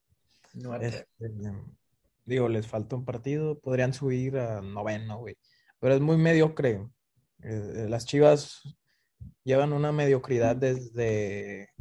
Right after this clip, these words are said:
Speaker 2: que le ganaron a Tigres, ok, le ganaron ese campeonato, pero de-, desde ahí, desde antes,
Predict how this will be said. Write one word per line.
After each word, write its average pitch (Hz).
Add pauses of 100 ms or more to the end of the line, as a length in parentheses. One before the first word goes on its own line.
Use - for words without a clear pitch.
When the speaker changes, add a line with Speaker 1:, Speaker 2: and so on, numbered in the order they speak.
(440)
Speaker 2:
que 131
le 131
ganaron 143
a 151
Tigres, 180
ok, 127
le -
ganaron 113
ese 139 (280)
campeonato, 147
pero 185
de-, 127
desde 135
ahí, 135
desde 175
antes, 160